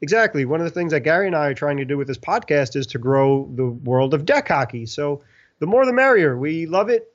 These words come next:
Uh, hockey's a wonderful sport, and, uh, we've done a good job, I think, in this country to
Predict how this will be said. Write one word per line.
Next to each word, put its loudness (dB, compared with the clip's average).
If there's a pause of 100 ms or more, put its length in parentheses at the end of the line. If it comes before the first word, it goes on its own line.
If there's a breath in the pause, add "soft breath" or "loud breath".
(100)
Uh, -4
hockey's -6
a 2
wonderful -2
sport, 0
and, -2
uh, 2
we've -4
done 2
a 0
good 0
job, 2
I 2
think, -4
in 0
this -4
country 0
to 0